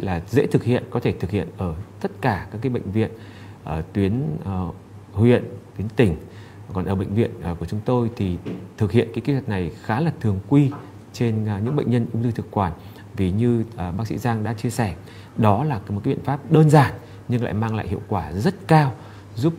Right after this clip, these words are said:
cải thiện cái tình trạng dinh dưỡng đối với bệnh nhân thực quản, giúp cho họ có đủ, à, năng lượng để tiếp nhận các cái biện pháp điều trị tiếp theo, ví dụ như hóa chất, ví dụ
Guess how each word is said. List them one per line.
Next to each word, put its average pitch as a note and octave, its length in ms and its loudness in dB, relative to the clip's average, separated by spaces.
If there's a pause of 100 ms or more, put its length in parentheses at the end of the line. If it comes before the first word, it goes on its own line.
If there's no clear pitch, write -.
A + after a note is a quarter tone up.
(120)
cải F#2+ 320 2
thiện C3 300 8
cái C3+ 100 -4 (120)
tình A#2+ 260 10
trạng A#2 260 0
dinh C3 180 2
dưỡng D3 260 4 (340)
đối A2 200 6
với A#2+ 340 4 (100)
bệnh - 180 2
nhân A#2+ 200 2
thực G#2+ 160 -2
quản, F2+ 180 4 (280)
giúp D3+ 280 6
cho C3+ 100 -2
họ A2 200 -2 (200)
có A2+ 140 0 (160)
đủ, C#3 260 12 (420)
à, D2+ 340 -6
năng B2+ 160 4
lượng C3+ 200 6 (380)
để E2+ 220 0 (140)
tiếp F#3+ 160 8
nhận D3 180 6 (180)
các A#2+ 140 -6
cái B2+ 100 0
biện - 140 0
pháp C#3+ 160 -2
điều G#2 100 0
trị - 200 -4 (120)
tiếp D#3+ 160 2
theo, C3 240 2 (100)
ví G2+ 140 0
dụ B2 160 2 (140)
như G#2 60 -2
hóa F#2+ 160 -2
chất, - 180 -4 (160)
ví G#2 120 2
dụ C3 140 2